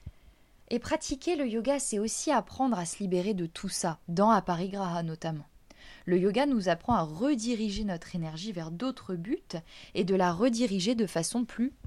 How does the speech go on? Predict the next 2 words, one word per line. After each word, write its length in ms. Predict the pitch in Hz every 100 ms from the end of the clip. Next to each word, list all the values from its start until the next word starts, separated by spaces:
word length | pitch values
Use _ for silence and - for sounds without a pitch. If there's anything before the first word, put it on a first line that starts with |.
| -
contrôlée. 540 | - 233 - 185 156 - - _ - - - - - - -
L'avarice, 720 | 202 175 180 175 269 294 -